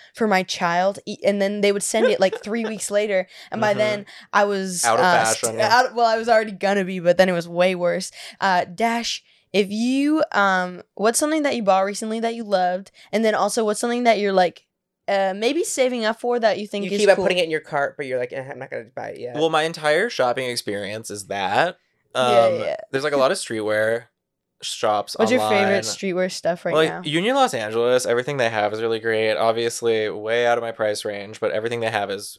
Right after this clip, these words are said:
Speaker 2: beautiful. Um, Mohawk General Store, L A in general has, I think, better
Speaker 1: So
Speaker 2: style than
Speaker 1: fucking
Speaker 2: New
Speaker 1: good.
Speaker 2: York
Speaker 3: Really?
Speaker 1: I agree.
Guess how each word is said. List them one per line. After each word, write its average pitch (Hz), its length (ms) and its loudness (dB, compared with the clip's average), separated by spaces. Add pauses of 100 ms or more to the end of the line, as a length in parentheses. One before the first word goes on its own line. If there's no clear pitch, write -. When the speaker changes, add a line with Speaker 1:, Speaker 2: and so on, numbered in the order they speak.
(120)
Speaker 2:
beautiful. 135 760 -2 (480)
Um, 110 640 0
Mohawk 139 300 0
General 117 300 0
Store, 113 500 0
L 196 160 4
A 262 80 0
in 202 100 -2
general 101 360 -4
has, 107 120 -6
I 101 200 -4
think, 104 180 -10
better 92 260 -4
Speaker 1:
So 92 40 -4
Speaker 2:
style 107 440 0
than 110 100 0
Speaker 1:
fucking - 20 -10
Speaker 2:
New 92 160 -4
Speaker 1:
good. 90 60 -4
Speaker 2:
York 104 340 -10 (160)
Speaker 3:
Really? 180 280 2
Speaker 1:
I 302 40 6
agree. 160 300 2